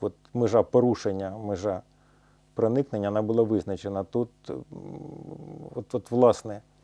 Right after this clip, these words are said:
що відбувається? Так, гинуть люди на сході, все, але це війна мемів. Тобто ті люди, більшість тих,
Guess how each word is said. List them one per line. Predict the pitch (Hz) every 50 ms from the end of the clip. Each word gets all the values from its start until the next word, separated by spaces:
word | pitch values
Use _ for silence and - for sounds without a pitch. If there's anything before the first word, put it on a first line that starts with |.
| _ _ _ _ _
що | - - - 139 120 92
відбувається? | 107 104 98 95 110 104 101 104 98 95 95 - - 104
Так, | - - 110 104 90
гинуть | 85 113 113 110 101 -
люди | 117 123 123 113 113
на | 104 104 98
сході, | - - - 104 101 107
все, | 101 - - -
але | 98 107 104
це | - 139 131
війна | 131 147 156 165 175
мемів. | 175 160 135 101 92 92 107 - _ -
Тобто | 104 95 - 110 104
ті | - 117 113
люди, | 120 123 113 101
більшість | 98 101 120 117 101 - 101 92 - -
тих, | - 107 -